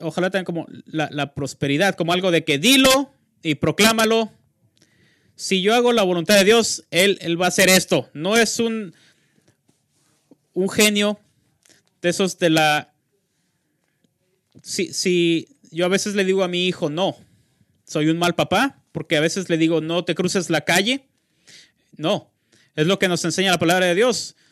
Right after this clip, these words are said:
Su disciplina es amor y nos quiere hacer crecer.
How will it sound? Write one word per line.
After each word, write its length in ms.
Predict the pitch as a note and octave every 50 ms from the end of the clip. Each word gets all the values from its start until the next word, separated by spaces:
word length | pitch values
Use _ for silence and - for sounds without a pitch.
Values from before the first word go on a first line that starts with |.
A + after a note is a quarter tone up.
| _ _ _
Su 220 | - - - E3
disciplina 580 | D#3+ D#3 - E3+ - - G#3 B3 C4 A3+ G3+ F#3+
es 140 | F3 -
amor 440 | F3+ D3+ D3+ F3 A#3 A3 F3+ E3+ E3 -
y 80 | - D3
nos 180 | D3 C3+ -
quiere 160 | - E3+ E3+
hacer 220 | E3 - F3 E3 -
crecer. 500 | D#3+ D3 C#3 - G3+ A3+ F#3 C#3+ -